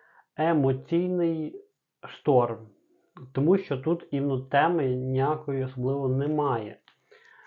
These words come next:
Тому на рекомендацію на цей місяць вам повирішувати оці всі проблеми. Ви не можете рухатись нікуди далі, тому що і от ззаді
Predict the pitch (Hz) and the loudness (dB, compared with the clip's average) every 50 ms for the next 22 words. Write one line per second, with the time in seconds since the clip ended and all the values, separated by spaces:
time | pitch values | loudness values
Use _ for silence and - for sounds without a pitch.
0 | - - - _ - _ _ _ _ _ _ - 147 147 151 180 202 208 208 202 | -20 -20 -20 _ -20 _ _ _ _ _ _ -2 0 2 4 4 4 4 2 0
1 | 196 - - - _ - 165 156 160 165 165 160 151 151 147 143 131 139 143 143 | -2 -4 -8 -16 _ -4 -2 0 2 2 4 4 4 4 2 0 -2 -4 -4 -2
2 | 151 151 151 165 170 180 175 170 - 143 139 135 135 - 156 170 185 220 240 233 | 0 2 2 2 2 2 0 -2 -6 -6 -6 -6 -6 -4 -2 0 0 0 -2 -2
3 | - - 165 - - - _ - 135 143 147 160 170 160 - - - _ _ _ | -4 -6 -8 -8 -10 -18 _ -6 0 2 2 2 2 0 -4 -8 -14 _ _ _
4 | _ _ _ _ 175 180 175 160 147 147 143 147 165 196 202 - - 165 156 - | _ _ _ _ 2 2 2 4 4 2 2 2 2 0 -2 0 0 0 0 0
5 | - - 135 127 123 127 - - 170 165 165 - 156 139 131 - 139 127 139 139 | 0 0 2 2 0 0 -2 -2 -2 0 0 -2 -4 -2 -2 -2 -2 0 2 4
6 | 143 139 135 127 120 113 113 120 - _ - 131 131 139 156 170 170 160 156 156 | 4 4 4 2 2 -2 -4 -6 -8 _ -6 -2 -2 0 2 2 2 2 2 2
7 | 160 160 156 156 - 151 147 147 160 160 - - 147 131 127 - - 143 131 131 | 0 0 -2 -4 -2 0 0 0 0 -2 -2 -4 -4 -4 -6 -10 -10 -12 -8 -6
8 | 139 139 135 135 135 156 170 190 202 196 - - 131 - 135 139 156 156 151 - | -4 -4 -2 2 2 4 4 2 0 -4 -6 -10 -8 -6 -4 -2 -4 -4 -6 -8
9 | - - 135 135 131 - - - - 262 180 160 156 151 139 131 131 131 - _ | -10 -8 -8 -8 -10 -12 -18 -20 -12 -8 -6 -4 -4 -2 -4 -4 -6 -8 -12 _
10 | _ _ _ _ _ _ _ _ _ _ _ - 127 120 120 151 156 170 190 180 | _ _ _ _ _ _ _ _ _ _ _ -8 -6 -2 0 2 2 2 2 0
11 | 151 139 135 135 135 | -2 -4 -6 -6 -8